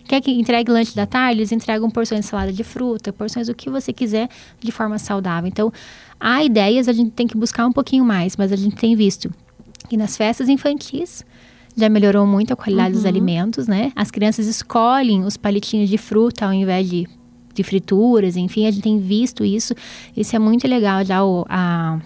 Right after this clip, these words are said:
Speaker 1: a percepção que os pais têm e a preocupação que os filhos se alimentem bem, né? Começando cedo, com certeza essa criança vai levar pro resto da vida os bons hábitos.
Speaker 2: É, com certeza. Professores, o nosso programa que tá chegando ao fim, eu gostaria muito de agradecer vocês mais uma vez por estarem aqui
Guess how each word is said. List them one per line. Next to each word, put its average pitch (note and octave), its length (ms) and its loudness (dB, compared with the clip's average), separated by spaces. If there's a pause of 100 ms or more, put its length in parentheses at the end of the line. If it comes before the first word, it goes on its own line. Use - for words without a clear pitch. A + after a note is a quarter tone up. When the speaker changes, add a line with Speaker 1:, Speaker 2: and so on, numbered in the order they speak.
(140)
Speaker 1:
a G3+ 80 -6
percepção A3+ 640 0
que B3+ 80 -2
os - 80 -4
pais G#3 300 -2
têm A3+ 240 4
e - 20 6
a A3+ 60 2
preocupação B3 760 0
que B3 80 -6
os - 80 -6
filhos A3 220 0
se - 100 -6
alimentem A3 440 2
bem, F#3 220 4
né? F#3 200 0 (260)
Começando C4 420 4
cedo, C4 340 2
com B3+ 200 -2
certeza A#3+ 380 0
essa A#3 100 -4
criança A3 300 -2
vai G#3+ 100 2
levar G3+ 220 0
pro A3 160 -2
resto G3 300 -2
da G3+ 100 0
vida G3 180 0
os F#3 80 -4
bons F#3 280 -6
hábitos. - 440 -12
Speaker 2:
É, G3+ 320 -6
com G3 180 -6
certeza. A3 840 -4 (560)
Professores, A#3 520 0
o A3 40 -4
nosso G#3+ 200 -4
programa A3+ 320 0
que - 120 -8
tá A#3 280 -2
chegando A#3+ 300 -2
ao A3+ 60 -2
fim, A#3 260 -4
eu B3 80 0
gostaria B3 300 -2
muito D4+ 360 0
de B3+ 60 0
agradecer G#3+ 480 -2
vocês A3 480 0
mais G#3+ 340 0
uma A#3 180 2
vez G#3+ 200 0
por G#3+ 100 -6
estarem G#3 440 -2
aqui G3+ 260 -8